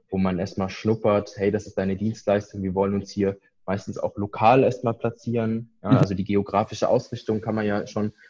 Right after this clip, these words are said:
Speaker 1: kann man einzelne Tests fahren. Das heißt, auch im Marketingbereich biete ich immer an, mit Google Ads auch erstmal zu starten, bevor man jetzt
Speaker 2: Ja.
Speaker 1: im Social-Media-Bereich anfängt.
Speaker 2: Ja, ja.
Speaker 1: Und, ähm, genau. Und die groben Fehler, ja, das ist natürlich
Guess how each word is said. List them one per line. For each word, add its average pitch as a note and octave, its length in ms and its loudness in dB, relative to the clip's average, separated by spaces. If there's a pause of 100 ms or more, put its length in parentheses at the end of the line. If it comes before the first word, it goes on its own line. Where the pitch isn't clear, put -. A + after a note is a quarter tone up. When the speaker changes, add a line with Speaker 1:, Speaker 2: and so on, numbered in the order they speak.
Speaker 1:
kann A2 120 0
man G#2+ 120 2
einzelne A#2+ 460 0
Tests - 380 -6
fahren. A2 360 0 (400)
Das G#2+ 160 4
heißt, - 120 -10
auch G#2 360 2 (120)
im G#2+ 140 0
Marketingbereich G#2+ 1040 0 (180)
biete G2+ 180 -4
ich - 220 -16
immer C3 360 2
an, F2+ 340 -6
mit F2+ 220 -14
Google F#2+ 240 -6
Ads - 240 -8
auch G#2 100 -10
erstmal F2+ 260 -12
zu G2 100 -20
starten, G#2+ 480 -2
bevor G#2 240 -4
man F#2+ 180 -2
jetzt F#2 180 -6
Speaker 2:
Ja. F#2 80 -2
Speaker 1:
im - 40 -4
Social-Media-Bereich F#2 920 -6 (260)
anfängt. - 320 -20 (140)
Speaker 2:
Ja, A2 340 -2
ja. G2 340 -2 (320)
Speaker 1:
Und, G2 680 -2
ähm, F#2 580 -4 (360)
genau. F#2+ 360 0 (260)
Und G#2 140 0
die A2+ 80 2
groben A#2 280 4
Fehler, D3+ 680 4
ja, F2+ 260 0
das G#2+ 320 -6
ist A2+ 200 -6
natürlich A2+ 680 -2